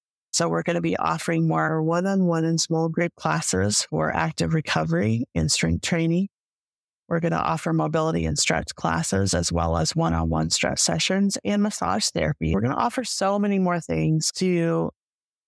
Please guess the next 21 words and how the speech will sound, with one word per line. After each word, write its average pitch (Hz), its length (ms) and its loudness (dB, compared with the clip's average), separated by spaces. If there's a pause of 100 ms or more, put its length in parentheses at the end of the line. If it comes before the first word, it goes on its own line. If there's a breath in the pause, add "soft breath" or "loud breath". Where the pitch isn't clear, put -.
(120)
bring 180 320 0
holistic 175 600 -2 (100)
wellness 160 480 0 (100)
and 165 120 0
community 165 680 0
in 160 120 0
our 151 360 0
clinic. 156 360 -2 (100)
And 165 160 2
that's 180 300 -2 (340)
really 240 220 0
the 175 100 -2
vision 165 500 0
for 156 140 -2
Shake - 320 -4
P 175 100 0
T 170 200 0
and 160 100 0
Performance 165 560 -2
moving 165 300 0
forward 165 500 -2